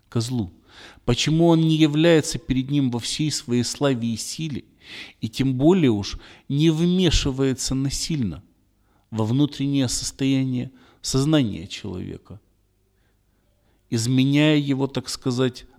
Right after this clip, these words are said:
таким непосредственным влиянием от, э, зла и склоняя к добру, или же действуя непосредственно,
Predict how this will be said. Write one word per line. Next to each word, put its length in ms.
таким 320
непосредственным 800
влиянием 960
от, 420
э, 200
зла 580
и 60
склоняя 840
к 200
добру, 420
или 200
же 160
действуя 500
непосредственно, 1080